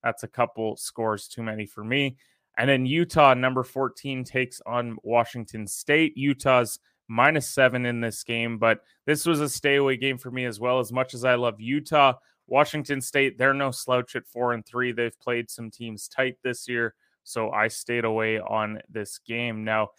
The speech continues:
N F L wise tonight, we do have, uh, Thursday night football, and it delivered last week, so I'm hoping that it <laughs> delivers once again this week after a couple of really bad games. We got forty-two to thirty-four last week. Now,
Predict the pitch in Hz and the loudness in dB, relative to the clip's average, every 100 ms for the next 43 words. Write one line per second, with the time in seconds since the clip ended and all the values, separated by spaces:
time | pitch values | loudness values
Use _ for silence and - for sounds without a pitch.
0 | _ _ - 160 147 151 151 147 143 139 | _ _ 2 4 6 8 8 10 8 6
1 | - 139 139 135 117 131 110 131 139 127 | 0 -4 -2 -2 -2 -6 -2 -2 2 4
2 | 127 127 120 _ _ - 110 107 104 - | 6 4 -2 _ _ -6 -2 -2 -2 -2
3 | 147 165 - 139 127 120 - 123 117 - | 0 0 0 0 0 0 -2 -4 -4 2
4 | 123 117 - _ _ _ _ - 156 196 | 4 4 0 _ _ _ _ -4 0 0
5 | 180 190 151 208 180 117 113 160 - 123 | 2 4 6 6 4 6 6 6 2 -6
6 | 107 117 - - 131 117 - _ _ _ | -6 -8 -10 0 2 2 -4 _ _ _
7 | - 123 120 160 202 220 185 160 135 - | -8 -4 4 6 6 0 2 4 2 -2
8 | 117 117 180 147 - 160 139 - 131 127 | -4 -2 2 2 0 -4 -4 -6 -4 -4
9 | 120 117 113 135 127 - - 127 139 120 | -4 -6 -8 -6 -6 -4 -2 -2 0 -2
10 | - 170 156 135 107 120 135 143 123 120 | 2 0 0 -2 -2 -2 -2 -2 2 6
11 | 117 113 120 117 113 - _ _ _ 120 | 6 4 -4 -4 -6 -10 _ _ _ 2
12 | 123 - 135 135 131 123 131 117 - 123 | 4 4 2 2 2 -4 -4 -4 0 0
13 | 113 107 120 120 113 110 110 - 120 113 | 0 -4 -2 0 4 4 2 -2 -8 -8
14 | - 117 107 | -4 0 0